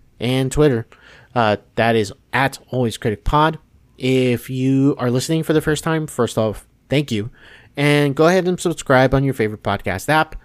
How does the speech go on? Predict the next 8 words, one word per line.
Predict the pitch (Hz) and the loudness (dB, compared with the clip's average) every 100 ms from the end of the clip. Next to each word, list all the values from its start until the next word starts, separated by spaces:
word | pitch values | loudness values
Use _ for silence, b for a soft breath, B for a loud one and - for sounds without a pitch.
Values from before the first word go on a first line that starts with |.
| b - | b -4
We're | 110 | -2
on | 104 110 | -2 -6
Apple | 147 147 147 | -4 -2 0
Podcasts, | 151 139 139 143 139 135 - | 2 2 0 0 2 0 -2
Spotify, | - 139 127 135 127 117 | 2 2 4 2 0 0
and | 131 123 | -2 -2
many | 107 101 | -2 -2
more. | 113 160 165 | 0 0 0